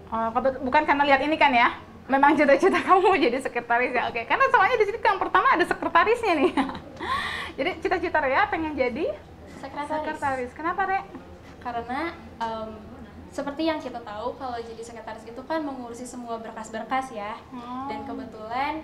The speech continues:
Speaker 2: saya juga mendapatkan kesempatan nih, Bu, buat
Speaker 1: Hmm.
Speaker 2: jadi sekretaris osis.
Speaker 1: Oh, oke.
Speaker 2: Dan di situ, ketika saya mendapatkan kesempatan itu, saya senang banget nih, Bu,
Speaker 1: Hmm.
Speaker 2: karena itu sesuai banget dengan saya.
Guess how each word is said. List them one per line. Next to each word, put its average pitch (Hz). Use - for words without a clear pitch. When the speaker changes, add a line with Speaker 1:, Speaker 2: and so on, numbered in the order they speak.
Speaker 2:
saya 233
juga 240
mendapatkan 240
kesempatan 285
nih, 320
Bu, 277
buat 233
Speaker 1:
Hmm. 226
Speaker 2:
jadi 226
sekretaris 233
osis. 247
Speaker 1:
Oh, 220
oke. 196
Speaker 2:
Dan -
di 220
situ, 233
ketika 233
saya 240
mendapatkan 233
kesempatan 226
itu, -
saya 330
senang 311
banget 302
nih, 320
Bu, 285
Speaker 1:
Hmm. 262
Speaker 2:
karena 240
itu 277
sesuai 277
banget 254
dengan 220
saya. 202